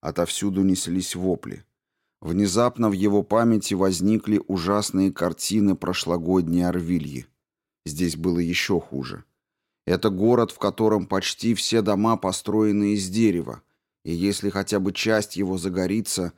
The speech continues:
может сгореть вся Физана. Им надо убираться отсюда. Он потерял из виду Ибн Хайрана и понятия не имел, где находится дом Джианы и её семьи. Хусари должен знать.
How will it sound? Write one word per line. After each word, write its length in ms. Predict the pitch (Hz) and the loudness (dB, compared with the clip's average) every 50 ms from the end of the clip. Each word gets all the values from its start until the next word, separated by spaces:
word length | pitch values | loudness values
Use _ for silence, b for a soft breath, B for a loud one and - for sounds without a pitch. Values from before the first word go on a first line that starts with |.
| _ _ _ _ _ | _ _ _ _ _
может 420 | - 95 101 101 101 92 98 95 87 | -2 2 4 4 4 2 0 -2 -2
сгореть 400 | 90 87 95 92 92 92 87 - | -2 0 2 2 2 2 0 -2
вся 240 | - - 90 90 87 | -4 -4 -2 -2 -2
Физана. 600 | - - 87 85 85 95 85 78 65 62 - - _ _ _ _ _ _ | -4 -4 -6 -4 -2 0 0 -2 -2 -6 -10 -12 _ _ _ _ _ _
Им 180 | - 87 87 87 | -2 0 2 2
надо 260 | 87 85 85 76 85 | 2 2 0 0 0
убираться 560 | 85 82 80 98 98 95 87 76 - - 67 | -2 0 2 2 2 2 0 -2 -4 -8 -10
отсюда. 480 | 60 - - - 67 64 - - - - _ _ _ _ _ _ _ _ _ _ _ _ _ - | -10 -10 -10 -10 -10 -10 -12 -14 -16 -18 _ _ _ _ _ _ _ _ _ _ _ _ _ -2
Он 240 | 117 104 104 107 | 0 2 2 2
потерял 600 | 98 - 113 98 - 117 113 110 120 123 120 117 113 | 2 0 -2 0 0 2 2 4 4 4 4 4 4
из 160 | 113 104 98 | 2 2 0
виду 440 | 104 101 113 117 117 104 107 107 85 | 0 2 4 4 4 4 2 2 2
Ибн 320 | 80 110 110 101 101 101 98 | 2 2 4 4 4 4 2
Хайрана 760 | - - 104 98 101 104 101 107 110 110 107 98 90 87 85 | 2 2 2 4 4 4 4 4 4 4 4 4 4 2 2
и 180 | - - 101 | 0 -2 -4
понятия 680 | 95 - 101 101 104 107 110 110 107 - - - 95 92 | -2 0 2 2 4 4 4 2 2 0 0 0 2 2
не 280 | 92 95 95 95 95 95 | 4 4 4 4 4 4
имел, 340 | 95 98 101 107 107 101 92 | 4 4 4 4 4 2 0
где 220 | 92 85 85 98 | 0 -2 0 0
находится 680 | 92 92 87 85 - - 104 101 92 92 87 - - 90 | 2 2 0 -2 -2 0 0 0 0 -2 -4 -4 -6 -6
дом 360 | 82 82 95 98 98 95 92 | -2 0 0 2 2 2 0
Джианы 600 | 82 82 87 90 90 87 87 87 90 90 90 87 | 0 0 0 0 2 2 2 2 2 0 0 0
и 140 | - - - | -2 -2 -2
её 360 | 87 87 85 85 85 82 80 | 0 0 0 0 0 0 -2
семьи. 600 | 73 - - 76 73 80 78 76 67 62 62 - _ _ _ _ _ _ _ _ _ _ _ _ | -2 -4 -6 -6 -4 -4 -4 -4 -6 -8 -12 -14 _ _ _ _ _ _ _ _ _ _ _ _
Хусари 480 | - - - 139 117 - - 113 98 101 | -6 0 2 2 2 2 2 2 2 2
должен 480 | 92 90 107 104 92 80 71 78 78 76 | 2 2 2 2 2 2 -2 -4 -6 -6
знать. 480 | 71 73 76 62 - - - - - | -6 -6 -8 -8 -8 -10 -14 -16 -18